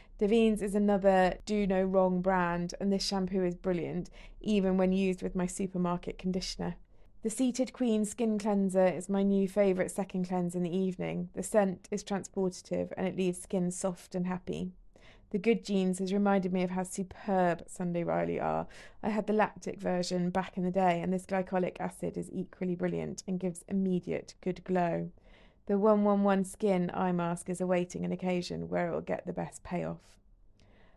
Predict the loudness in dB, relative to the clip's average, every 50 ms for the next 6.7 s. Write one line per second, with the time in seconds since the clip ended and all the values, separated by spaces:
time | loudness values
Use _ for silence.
0 | -8 -2 0 4 6 6 4 4 2 0 0 0 0 0 -2 -10 -10 -6 -4 -4
1 | -4 -4 -4 -4 -2 2 4 4 4 2 0 -6 -4 0 0 0 0 0 -2 -2
2 | -2 -2 -4 -6 -6 -4 0 0 2 2 4 4 4 4 4 4 4 2 2 4
3 | 4 4 4 4 2 0 2 2 2 2 2 2 2 2 2 2 4 4 4 4
4 | 2 -2 -4 -2 -4 -6 -4 -2 -2 -2 0 -2 -4 -6 -10 -10 -6 -4 -4 -2
5 | 0 0 -2 0 0 0 0 -2 -2 -6 -10 -6 -4 -2 -2 0 0 0 0 0
6 | 0 0 -2 0 0 0 0 0 0 -2 -6 -10 -12 -18